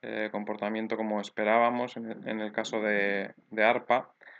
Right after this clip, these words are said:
Atom sigue bajando un poquito, eh, tiene pinta de seguir corrigiendo. Band ya la comen-, hemos comentado la mañana, sigue disparada.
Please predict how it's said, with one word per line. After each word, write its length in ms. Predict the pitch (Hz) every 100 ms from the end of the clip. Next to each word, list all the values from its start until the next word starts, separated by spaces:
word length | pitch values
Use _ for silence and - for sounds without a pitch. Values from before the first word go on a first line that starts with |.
| _ _
Atom 400 | 127 127 135 131
sigue 220 | 123 127
bajando 380 | 127 120 127 127
un 80 | 117
poquito, 680 | 113 143 135 - 143 143 -
eh, 600 | 127 113 110 110 110 110 - _ _ _ _ _
tiene 220 | - 117 113
pinta 280 | 113 110
de 140 | 110 110
seguir 280 | 110 110 107
corrigiendo. 760 | 107 104 - 117 120 123 - _ _ _ _ _ _ _ _ _ _ -
Band 340 | 113 120 120
ya 120 | 117
la 120 | 110
comen-, 300 | 110 110 107 -
hemos 180 | 117 110
comentado 300 | 113 110 107
la 80 | 107
mañana, 320 | 107 123 131
sigue 260 | 123 113 107
disparada. 880 | 101 - 104 120 131 139 147 147